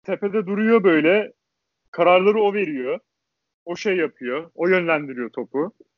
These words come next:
Ee, inanılmaz bir şey yani hakikaten. Ee, ve hani vücuduna falan baktığın vakit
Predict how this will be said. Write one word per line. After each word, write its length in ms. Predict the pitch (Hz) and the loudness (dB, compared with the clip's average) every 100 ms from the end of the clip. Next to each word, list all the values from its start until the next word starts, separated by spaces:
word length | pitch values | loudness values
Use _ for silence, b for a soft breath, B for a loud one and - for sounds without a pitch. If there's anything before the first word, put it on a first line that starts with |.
| _ - _ - | _ -20 _ 2
Ee, 440 | 139 139 135 135 127 | 6 8 8 6 4
inanılmaz 540 | 151 170 196 208 226 202 | 2 4 4 4 0 -2
bir 40 | |
şey 220 | 202 196 | -8 -4
yani 220 | 156 131 127 | 0 2 0
hakikaten. 540 | 139 156 147 160 196 _ _ _ _ _ _ 123 | -2 -4 -6 -6 -8 _ _ _ _ _ _ -10
Ee, 40 | 117 117 117 113 113 - 147 | -8 -6 -6 -8 -10 -2 4
ve 160 | 214 | 6
hani 340 | 175 185 180 147 | 6 6 4 0
vücuduna 380 | 147 170 196 | -4 2 2
falan 300 | 190 180 185 | 2 0 0
baktığın 340 | 175 175 - 196 | 0 -2 -4 -6
vakit 300 | 175 220 | -6 -8